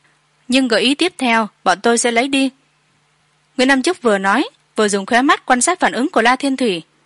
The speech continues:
"Có vấn đề gì không?" "Không hề," La Thiên Sơn nói. "Về điểm này, chúng ta có thể đi tới nhất trí." Nguyễn Nam Trúc hơi nghiêng đầu. "Hai người là anh em ruột à?"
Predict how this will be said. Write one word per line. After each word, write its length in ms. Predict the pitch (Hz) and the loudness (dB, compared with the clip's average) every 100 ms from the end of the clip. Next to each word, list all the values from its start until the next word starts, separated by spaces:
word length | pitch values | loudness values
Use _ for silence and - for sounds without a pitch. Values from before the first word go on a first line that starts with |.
| _ _ _ | _ _ _
"Có 100 | - | -2
vấn 180 | 254 285 | 0 0
đề 160 | 262 202 | 0 0
gì 200 | 202 190 | -2 -2
không?" 300 | 233 233 196 _ _ _ _ _ _ _ | 0 -2 -4 _ _ _ _ _ _ _
"Không 200 | 269 269 | -2 0
hề," 260 | 240 196 175 _ _ _ _ _ | 0 -2 -6 _ _ _ _ _
La 140 | 233 | -2
Thiên 160 | 240 240 | -2 -4
Sơn 280 | - 233 220 | -2 -2 0
nói. 240 | 214 349 - _ _ _ _ _ | -2 -2 -8 _ _ _ _ _
"Về 120 | 226 | -2
điểm 200 | 220 202 | 0 -2
này, 300 | 202 202 185 - _ | 0 -2 -2 -10 _
chúng 200 | 233 285 | -4 0
ta 140 | 262 | 2
có 120 | 233 311 | 2 0
thể 140 | 220 | 0
đi 120 | 226 | -2
tới 180 | 226 226 | -2 -2
nhất 140 | 330 - | -2 -4
trí." 240 | 247 302 480 _ _ _ _ _ _ _ _ | -2 -2 -4 _ _ _ _ _ _ _ _
Nguyễn 120 | 277 | 0
Nam 140 | 277 254 | 0 0
Trúc 160 | 392 | -4
hơi 180 | 330 294 | 0 0
nghiêng 240 | 277 269 | 2 0
đầu. 260 | 220 190 175 - _ _ _ _ _ | 0 -2 -4 -12 _ _ _ _ _
"Hai 240 | 294 294 | 2 2
người 420 | 254 214 202 180 208 | 2 0 -2 -4 -2
là 120 | 214 | 0
anh 140 | 277 | 2
em 140 | 294 254 | 0 0
ruột 160 | 233 | -2
à?" 220 | 190 175 | 0 -4